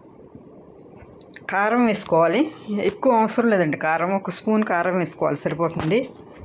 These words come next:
ఒక స్పూన్ కూడా ఎక్కువ అవుతుంది, కొంచెము చూసి వేసుకోవాలి కారం,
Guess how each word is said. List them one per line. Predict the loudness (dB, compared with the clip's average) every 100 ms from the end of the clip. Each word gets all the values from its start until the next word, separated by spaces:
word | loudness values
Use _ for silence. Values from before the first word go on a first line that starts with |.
| -16 -14 -14 -8
ఒక | -4 -4
స్పూన్ | -2 2 6 8
కూడా | 6 4
ఎక్కువ | 2 2 4
అవుతుంది, | 4 4 2 2 0 -2
కొంచెము | 2 4 4 2 0 0 2
చూసి | 4 2 2
వేసుకోవాలి | -2 0 -2 0
కారం, | 0 0